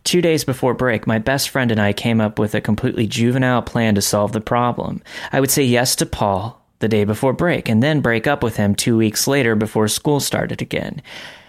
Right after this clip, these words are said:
He would get to call me his girlfriend for that time. I wouldn't have to see him, and everyone gets what they want, right?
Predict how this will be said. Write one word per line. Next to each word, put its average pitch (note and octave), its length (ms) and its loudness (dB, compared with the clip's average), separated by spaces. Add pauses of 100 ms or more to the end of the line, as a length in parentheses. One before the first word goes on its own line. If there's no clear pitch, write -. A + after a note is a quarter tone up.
(100)
He D3+ 120 4
would D#3 100 4
get D#3+ 120 2
to E3 60 2
call C#3+ 200 2
me D#3+ 100 2
his D3 120 -2
girlfriend G2 520 -2
for G#2+ 100 -2
that G2+ 200 0
time. A2 500 0
I A#2 420 -2
wouldn't A#2+ 260 2
have A#2 160 0
to G#2+ 80 -2
see D3 240 0
him, G#2+ 260 4
and G#2+ 80 4
everyone G#2+ 420 2
gets G#2+ 320 -2
what A2 100 -2
they B2 120 0
want, - 440 -4 (320)
right? - 300 -6